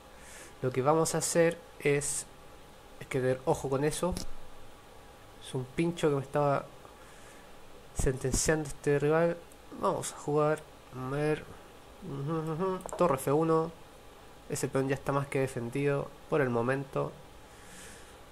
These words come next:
Hay que tener mucho cuidado con esas jugadas, chicos. Esta jugada voy a apoyar un,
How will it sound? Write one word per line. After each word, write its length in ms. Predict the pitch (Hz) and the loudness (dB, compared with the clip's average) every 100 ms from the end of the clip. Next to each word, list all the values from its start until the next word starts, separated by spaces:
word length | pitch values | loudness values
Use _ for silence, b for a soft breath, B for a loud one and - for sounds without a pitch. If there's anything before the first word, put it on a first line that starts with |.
| - - - | -20 -20 -10
Hay 60 | 135 | 0
que 60 | |
tener 140 | 131 135 | 4 4
mucho 320 | 139 160 160 | 4 4 4
cuidado 260 | 147 151 147 | 6 8 8
con 120 | 151 | 4
esas 180 | 151 135 | 2 0
jugadas, 400 | - 139 143 143 | 4 6 6 4
chicos. 580 | 151 143 160 170 - - - - - - - - - | 0 4 4 4 -6 -12 -18 -20 -20 -20 -20 -20 -4
Esta 280 | - - 139 | -4 0 -2
jugada 460 | - 139 139 139 135 | 0 4 8 8 8
voy 180 | 135 | 6
a 40 | 131 | 6
apoyar 280 | 127 127 | 6 4
un, 120 | 131 | 4